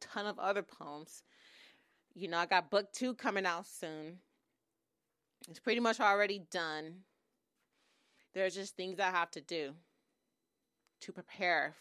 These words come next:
for my new manifestation. Um, yeah, so today we are talking about stay out. Stay out of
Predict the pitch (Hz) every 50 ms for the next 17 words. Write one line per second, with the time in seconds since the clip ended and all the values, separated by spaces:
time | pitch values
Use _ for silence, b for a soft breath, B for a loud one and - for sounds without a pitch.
0 | - - - _ 170 165 160 160 160 156 156 156 b b b b b b b b
1 | b - 175 165 165 180 170 170 180 180 180 170 170 175 175 170 - _ 170 160
2 | 160 - - - 165 165 175 - - - 135 131 139 147 151 b b b b b
3 | b b b _ _ _ _ _ _ _ _ b b b b b b b b b
4 | b b b b b b b b _ _ - 175 180 175 175 185 180 175 175 180
5 | 175 175 175 185 185 180 b b b b b b b b b b _ _ _ _
6 | _ _ _ _ _ _ _ _ _ _ _ _ _ _ _ _ _ _ _ _
7 | _ _ _ _ _ _ _ _ _ _ _ _ _ _ _ - 160 190 175 147
8 | 180 - - - 202 185 185 185 - 190 185 196 220 233 262 262 240 220 185 170
9 | - - 202 196 202 - 277 208 180 175 151 151 143 147 143 - - _ _ _
10 | _ _ _ _ _ _ _ _ _ _ _ _ _ - - - - - 175 175
11 | 170 160 151 147 143 - - - - - 185 202 202 196 196 185 190 180 170 170
12 | 165